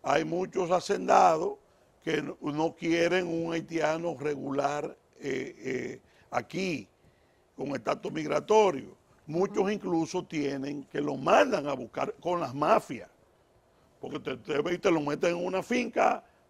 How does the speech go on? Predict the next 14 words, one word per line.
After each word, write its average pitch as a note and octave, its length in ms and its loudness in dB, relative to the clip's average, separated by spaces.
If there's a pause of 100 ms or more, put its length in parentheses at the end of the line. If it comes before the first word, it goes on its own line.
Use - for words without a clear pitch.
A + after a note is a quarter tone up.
(140)
treinta B3+ 320 12
o D3 80 2
cuarenta C3+ 500 -2
hijos. F#2+ 220 -20 (220)
Eh, B2+ 200 -10 (300)
ese E3 320 0
jo-, F3 160 2
ese, F3 240 -2
pero F3 240 -2
no E3 140 -4
es E3+ 80 -6
que F3+ 100 -2
no F3+ 240 -2
hay. E3+ 380 -4